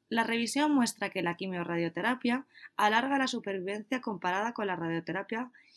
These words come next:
y podría hacerlo comparada con la quimioterapia sola. Si un paciente o un médico deben decidir entre la radioterapia sola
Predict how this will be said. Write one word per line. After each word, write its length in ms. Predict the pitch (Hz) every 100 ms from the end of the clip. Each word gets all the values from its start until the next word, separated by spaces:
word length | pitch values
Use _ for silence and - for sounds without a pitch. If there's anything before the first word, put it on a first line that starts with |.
| - _
y 120 | 240
podría 360 | 277 269 262 254
hacerlo 460 | 247 233 233 254
comparada 540 | 254 196 185 185 202 233
con 140 | 214
la 140 | 208
quimioterapia 640 | 208 185 175 170 170 170 175
sola. 320 | - 131 - _ _ _ _ _ _ _ _ _ _ -
Si 180 | -
un 100 | 254
paciente 500 | 269 302 240 202 185
o 100 | 180
un 60 | 202
médico 480 | 226 208 165 160 147
deben 360 | 151 202 220
decidir 580 | 233 - 226 214 214 156
entre 300 | - 185 165
la 160 | 165 160
radioterapia 600 | 151 151 147 156 180 214
sola 480 | 214 226 196 143